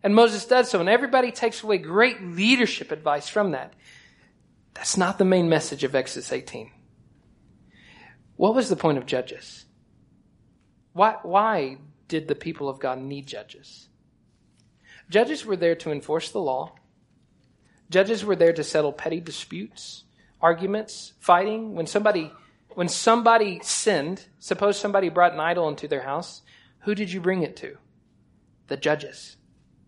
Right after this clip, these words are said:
The fact that Israel needs so many judges shows just how wicked they actually are.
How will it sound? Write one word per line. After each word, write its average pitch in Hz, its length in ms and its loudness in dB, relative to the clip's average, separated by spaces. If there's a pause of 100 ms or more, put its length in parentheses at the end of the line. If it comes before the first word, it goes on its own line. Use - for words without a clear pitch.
(1080)
The 180 140 4
fact - 540 2
that 254 120 2
Israel 226 420 -2
needs 185 440 -4
so 220 420 2
many 226 460 2
judges 214 960 -2 (760)
shows 262 520 0
just 262 320 0
how 226 340 6
wicked 220 480 0
they 226 180 8
actually 208 600 2
are. 208 320 6